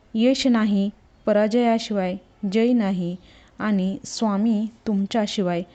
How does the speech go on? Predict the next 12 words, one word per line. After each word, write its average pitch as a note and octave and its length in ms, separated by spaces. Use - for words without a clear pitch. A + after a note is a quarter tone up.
माझं F#3 420
आयुष्यच F#3 600
नाही. D#3+ 400
श्री C4 400
स्वामी F3+ 420
समर्थ. F3 520
कसे C4 280
वाटले C4+ 320
तुम्हाला A3 400
आजचे G#3+ 680
स्वामींचे G3+ 640
संदेश, G#3+ 560